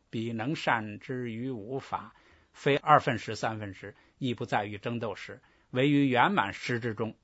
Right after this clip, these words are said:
是导师现而成佛。你看，跟前边说的是矛盾的，是吧？这个不管他了啊，呃，也不，也不关义理。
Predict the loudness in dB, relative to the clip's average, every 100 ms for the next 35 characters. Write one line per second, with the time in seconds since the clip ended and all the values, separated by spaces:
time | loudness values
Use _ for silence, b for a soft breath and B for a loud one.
0 | _ -6 -6 -4 -8 -8 -10 -10 -6 -6
1 | -6 -6 -6 -6 -12 -12 -16 b b b
2 | _ -10 -8 -6 -6 -6 -8 -6 -4 -4
3 | -6 -8 -8 -6 -4 -4 -4 -8 -12 -12
4 | -12 b b b b b b b _ -12
5 | -10 -10 -10 -10 -12 -14 -18 _ -18 -16
6 | -16 -10 -8 -6 -6 -8 _ _ _ -18
7 | -16 -14 -14 -12 -16 -16 _ -20 -20 _
8 | _ _ -10 -4 -2 -2 -2 -4 -8 -16